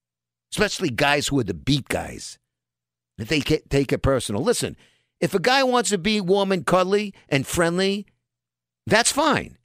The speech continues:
He's not obligated to do that. He's obligated to answer the questions. And you wanna know what?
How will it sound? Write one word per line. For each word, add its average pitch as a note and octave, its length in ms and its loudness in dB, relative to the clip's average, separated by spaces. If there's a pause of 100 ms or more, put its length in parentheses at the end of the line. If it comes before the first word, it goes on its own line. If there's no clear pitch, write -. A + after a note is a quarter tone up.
(480)
He's C#4+ 220 4
not C4+ 240 0
obligated G3+ 640 2
to D3 80 -4
do C3+ 220 0
that. F2+ 260 -4 (440)
He's F#3+ 180 2
obligated G3+ 600 2
to F#3 140 -2
answer E3 320 -2
the C3 80 -4
questions. - 640 -4
And C3 160 0
you C3 60 2
wanna D#3+ 280 2
know D#3+ 120 2
what? D#3 340 2